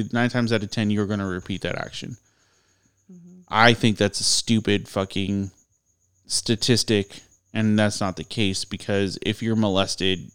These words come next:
Speaker 1: you're not gonna wanna inflict that on anybody else.
Speaker 2: Yeah, I have to agree with
Speaker 1: But,
Speaker 2: that.
Speaker 1: uh, I went through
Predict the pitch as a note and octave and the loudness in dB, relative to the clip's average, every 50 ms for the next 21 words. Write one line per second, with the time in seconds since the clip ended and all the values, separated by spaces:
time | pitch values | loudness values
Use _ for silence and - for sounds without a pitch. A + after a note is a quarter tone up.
0 | _ _ - - A2+ G#2 G#2+ G2+ F#2 - - G#2+ G#2 G2+ G2+ F#2+ F#2 F2+ F#2 G2 | _ _ -10 -6 -2 0 0 0 0 -2 -2 -4 -2 -2 -2 -4 -4 -4 -6 -8
1 | - - F2+ F2 E2+ - F2 E2+ - E2+ - - E2 F2 F2+ F2+ - E2+ E2 - | -10 -12 -12 -12 -8 -8 -8 -6 -6 -8 -10 -10 -10 -10 -10 -8 -8 -8 -8 -6
2 | G1+ G1+ - - - - - - - _ _ _ _ _ _ _ _ - F#3+ F3 | -6 -6 -6 -6 -6 -8 -8 -10 -12 _ _ _ _ _ _ _ _ -2 0 2
3 | E3+ E3+ E3 E3 E3 - - - F3+ E3+ E3 - F3 F3+ F#3 F#3+ - A2+ G#2+ G2+ | 2 2 2 0 -2 -2 -4 -2 -2 -2 -2 -4 -6 -6 -4 0 4 4 6 6
4 | G2+ G#2 G2+ G2 F#2+ F#2+ F#2 F#2 F#2 - - _ _ _ _ _ - G2 G2+ G#2+ | 6 4 4 4 4 2 2 0 -4 -8 -14 _ _ _ _ _ 0 2 4 6
5 | A#2 A#2+ A#2 A2+ A#2 A2 - - F2 - A2+ G#2+ A#2+ C3+ C#3+ C#3+ C3+ B2 A#2+ A#2+ | 6 6 6 4 4 2 2 -2 -6 -8 -4 0 2 4 6 6 8 8 8 6
6 | A#2 A#2 A2+ - | 6 4 2 0